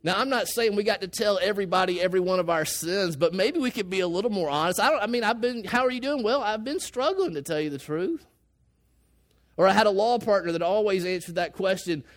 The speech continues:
"Better than I deserve," right? "How are you doing?" "Better than I deserve." I think that's a good definition of grace. I think that's true of all of us. But I think that's important for us to say,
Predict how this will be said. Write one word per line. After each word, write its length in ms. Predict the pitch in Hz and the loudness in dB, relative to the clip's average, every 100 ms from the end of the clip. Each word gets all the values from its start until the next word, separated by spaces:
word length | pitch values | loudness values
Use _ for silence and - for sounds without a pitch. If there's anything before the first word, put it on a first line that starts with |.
| _ | _
"Better 320 | 104 160 226 226 | 0 4 4 4
than 100 | 220 | 4
I 140 | 240 | 2
deserve," 800 | 220 208 269 269 160 120 - - | 2 2 6 6 4 0 -4 0
right? 340 | 143 185 220 | 2 4 2
"How 140 | 147 214 | 2 2
are 60 | |
you 120 | 277 277 | 2 0
doing?" 360 | 349 269 214 | 0 0 0
"Better 180 | 131 175 | -2 0
than 100 | 208 | 0
I 120 | 240 | -2
deserve." 760 | 226 214 240 285 240 233 247 - | -2 -2 4 6 6 4 0 -10
I 80 | - | -10
think 240 | 190 214 196 | -4 -4 -4
that's 180 | 202 | -4
a 80 | 196 | -4
good 240 | 165 175 165 | -4 -4 -2
definition 640 | 170 165 160 160 - 147 | -4 -4 -6 -6 -6 -8
of 140 | 123 | -6
grace. 500 | 117 127 151 202 - | -6 -2 -2 -2 -6
I 60 | 135 | -8
think 180 | 160 156 | -6 -4
that's 220 | 147 - | -6 -8
true 340 | - 156 156 | -8 -4 -2
of 100 | 123 - | -4 -6
all 320 | 110 120 123 | -8 -6 -4
of 220 | 123 160 | -4 -4
us. 420 | 196 - - - _ _ _ _ _ - _ 269 254 196 _ _ _ _ _ _ _ _ _ _ _ _ _ _ _ _ _ _ _ _ _ _ _ 202 | -10 -12 -18 -20 _ _ _ _ _ -20 _ -20 -20 -20 _ _ _ _ _ _ _ _ _ _ _ _ _ _ _ _ _ _ _ _ _ _ _ 0
But 100 | 220 | 0
I 60 | |
think 200 | 220 320 | 0 -6
that's 220 | 269 - | -8 -6
important 580 | 226 180 - 214 185 190 | -8 -6 -2 -2 -2 -6
for 140 | 180 180 | -2 -2
us 140 | 170 | -2
to 120 | 156 | -8
say, 600 | - - 135 113 104 98 | -10 -4 -4 -4 -6 -10